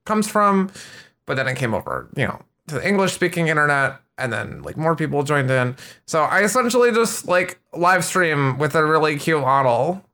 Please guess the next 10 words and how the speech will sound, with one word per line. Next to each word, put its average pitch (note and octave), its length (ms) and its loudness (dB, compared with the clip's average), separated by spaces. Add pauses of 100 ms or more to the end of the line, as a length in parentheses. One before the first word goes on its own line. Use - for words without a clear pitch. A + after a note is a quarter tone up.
instead C#3 280 -2
of, B2+ 100 0
like, C3 160 0
my C3 160 0
actual A2 400 0
face, A2+ 680 -4 (280)
'cause, - 300 -8 (1700)
yeah. D#3 260 -6
<laughs> - 40 -6
I - 220 0